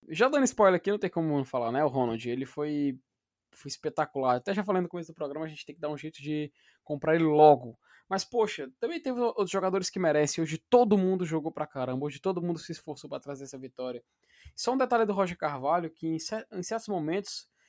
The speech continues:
é, até quando o Fortaleza tava com um a menos, o jogo ainda tava empatado, eu notei um certo, é, não, eu não diria medo, mas um certo temor dele em tentar arriscar algumas jogadas. Teve alguns, alguns lances, acho que eu vi pelo menos isso duas vezes se repetir na partida,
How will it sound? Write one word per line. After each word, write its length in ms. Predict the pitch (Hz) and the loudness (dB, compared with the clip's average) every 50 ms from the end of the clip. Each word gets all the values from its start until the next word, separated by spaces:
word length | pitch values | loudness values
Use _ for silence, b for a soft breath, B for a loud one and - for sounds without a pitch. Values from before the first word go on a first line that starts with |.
| _ _ _ _ | _ _ _ _
é, 120 | - 117 | -6 -6
até 180 | 123 - - 254 | -6 -6 -8 -4
quando 160 | - 233 214 | 0 0 2
o 20 | |
Fortaleza 300 | 196 196 180 165 170 - | 2 2 2 2 0 0
tava 160 | 175 165 160 - | 0 -2 -2 -2
com 120 | - 147 | -2 0
um 40 | 135 | 0
a 60 | 123 | 0
menos, 380 | 113 120 139 165 175 165 139 - | 2 2 2 2 2 0 -2 -2
o 20 | |
jogo 160 | 151 147 139 | -4 -4 -2
ainda 100 | 139 135 | -2 -4
tava 160 | 127 127 131 | -4 -6 -8
empatado, 500 | 139 127 120 113 113 - 135 147 156 147 - b b b b b b | -6 -8 -8 -12 -6 -2 0 0 0 0 -4 b b b b b b
eu 120 | 190 202 | 2 2
notei 260 | 226 226 220 - 233 | 2 2 2 0 0
um 80 | 233 220 | 0 0
certo, 880 | - - - 220 220 202 - _ - 220 214 214 214 214 208 196 185 - _ - | 0 -2 -2 -4 -6 -6 -8 _ -8 -4 -4 -2 -2 -2 -4 -4 -8 -12 _ -4
é, 320 | 170 165 165 165 165 160 156 - 190 | -2 -2 0 0 -2 -4 -6 -12 -14
não, 420 | 185 185 190 196 208 220 254 277 262 247 269 | -12 -12 -12 -10 -10 -8 -6 -6 -6 -6 -6
eu 80 | 277 269 | -2 -2
não 80 | 254 | -2
diria 240 | 202 233 254 285 302 | 0 0 -4 -4 -4
medo, 420 | 269 226 202 196 190 175 147 160 | -2 0 0 0 0 0 -2 -4
mas 300 | 160 170 175 180 185 165 | -4 -4 -2 -4 -4 -4
um 160 | 185 190 190 180 | -4 -6 -6 -6
certo 240 | - 226 214 - _ - | -6 -8 -10 -8 _ -4
temor 360 | 220 202 185 196 208 214 202 | -2 0 0 0 -2 -2 -2
dele 320 | 170 185 196 202 196 180 b b b b b b _ | 0 2 2 2 0 -4 b b b b b b _
em 320 | 185 190 196 196 196 196 | -2 0 0 2 2 0
tentar 340 | - - - 220 202 - 214 | 0 -2 -6 -6 -4 -2 0
arriscar 420 | 208 220 208 214 - - - 220 214 | 0 0 0 0 -2 0 2 4 4
algumas 240 | 196 165 165 156 | 4 4 2 0
jogadas. 400 | 139 143 127 131 127 127 123 123 | 0 -2 -2 -2 -2 -2 -2 -4
Teve 160 | - - 175 190 | -8 -6 -4 -4
alguns, 320 | 185 185 226 226 202 - | -4 -2 -4 -4 -6 -6
alguns 340 | - 165 160 165 196 185 156 | -6 -6 -4 -2 -4 -4 -4
lances, 360 | 151 156 175 196 - - 165 | -4 -2 -2 -2 -4 -6 -8
acho 180 | 160 - - - | -10 -10 -10 -8
que 100 | 165 156 - - | -8 -8 -8 -8
eu 140 | - 160 | -8 -8
vi 120 | 151 156 156 | -8 -8 -10
pelo 160 | - 151 147 | -8 -6 -4
menos 180 | 151 151 147 147 | -4 -6 -6 -8
isso 220 | 147 - - 147 | -12 -14 -14 -10
duas 240 | 151 180 233 220 165 | -6 -4 -4 -4 -4
vezes 200 | 175 175 - - | -6 -8 -8 -8
se 80 | - | -8
repetir 320 | 156 160 151 - - - 139 | -10 -10 -10 -12 -12 -12 -10
na 80 | 135 | -10
partida, 480 | - - 127 123 - - 196 196 175 | -10 -10 -14 -14 -12 -12 -12 -12 -12